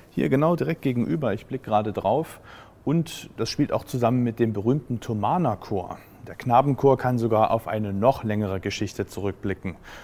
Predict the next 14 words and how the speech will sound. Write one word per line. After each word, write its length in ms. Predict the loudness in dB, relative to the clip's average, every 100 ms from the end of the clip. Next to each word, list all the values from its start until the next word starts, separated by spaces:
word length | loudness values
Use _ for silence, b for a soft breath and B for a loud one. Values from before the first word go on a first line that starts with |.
| B B
Und 160 | 2
dazu 240 | 2 2 2
erzählen 400 | 2 0 0 2
wir 140 | 0
euch 180 | -2 -4
dann 180 | -6 -4
aber 300 | -6 -4 -4
mehr, 480 | -4 -4 0 0 0
wenn 160 | 0 2
wir 100 | 2
das 240 | 0 0
Bach-Museum 760 | 2 2 2 -4 -2 -2 -2 0
Leipzig 520 | 0 -2 -4 -6 -6
besuchen. 460 | -8 -8 -10 -12